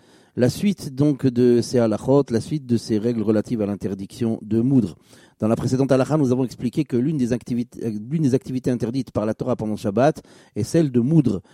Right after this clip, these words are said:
C'est pour cela qu'il est interdit selon la Torah de moudre des épices diverses pendant Shabbat, ou du blé, ou de l'orge, ou autre. Cependant, cette règle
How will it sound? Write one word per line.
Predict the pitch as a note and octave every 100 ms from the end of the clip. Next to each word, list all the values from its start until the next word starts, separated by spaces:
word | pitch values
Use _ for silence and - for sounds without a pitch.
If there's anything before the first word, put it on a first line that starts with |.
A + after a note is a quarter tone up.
| - _
C'est | - -
pour | B2
cela | - C3+ D3+
qu'il | C#3+ A#2
est | C3+
interdit | B2+ B2+ C#3+
selon | C3+ C3
la | A2+
Torah | - C3
de | B2+
moudre | A#2 D3 B2 G#2
des | G#2+
épices | G2+ - C#3 A2
diverses | A#2+ D#3+ -
pendant | A#2+ A2
Shabbat, | - G#2+ D#3+ E3 C3+
ou |
du | G#2+ G#2
blé, | C3+ F3 D3+
ou | B2
de | A#2
l'orge, | B2+ C3+ A#2
ou | G#2+ G#2
autre. | - - - - _
Cependant, | - D#3 D#3 D3+ C3+ - _ - _
cette | - C3+ -
règle | C3 E3+ C3+ C3+